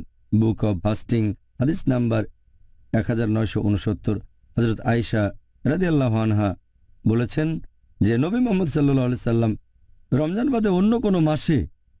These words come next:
সবগুলো দিনে রোজা থাকতেন না, আর অন্যান্য মাসগুলোর মধ্যে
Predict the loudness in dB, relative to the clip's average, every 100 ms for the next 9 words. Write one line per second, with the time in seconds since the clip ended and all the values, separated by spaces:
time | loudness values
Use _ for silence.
0 | -6 -2 0 2 2 4 2 2 2 2
1 | 2 -2 0 0 0 0 -6 _ _ -2
2 | 0 0 0 2 2 2 2 2 2 4
3 | 4 4 4 2 2 0 0